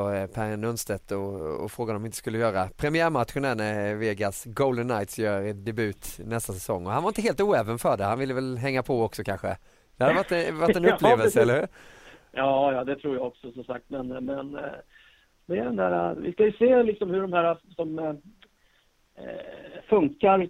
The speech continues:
Speaker 2: till, eh, eller de, de här, eh, arrangemangen, hur de funkar då, liksom, eh, med publik på matcherna,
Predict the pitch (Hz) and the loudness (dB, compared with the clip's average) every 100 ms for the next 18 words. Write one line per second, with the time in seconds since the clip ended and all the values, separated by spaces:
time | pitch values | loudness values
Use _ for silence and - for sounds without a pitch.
0 | - 196 180 175 175 165 165 160 165 170 | 0 2 2 2 2 0 0 -2 -4 -2
1 | 175 - 180 139 170 165 170 165 156 151 | -2 -2 -4 -4 -4 -4 -4 -6 -10 -18
2 | - _ _ - - - - - 160 156 | -20 _ _ -20 -20 -20 -16 -4 -4 -4
3 | 156 156 156 165 160 - 180 135 - 196 | -6 -6 -2 -2 -2 -2 -2 -2 -2 0
4 | 151 143 147 147 135 151 156 156 151 147 | 0 -4 -6 -6 -6 -8 -6 -2 -2 -2
5 | 147 - _ _ _ _ - 143 156 156 | -8 -8 _ _ _ _ -6 4 4 4
6 | - 156 151 143 - - 147 151 147 143 | 0 0 0 -2 -10 -12 -2 2 4 4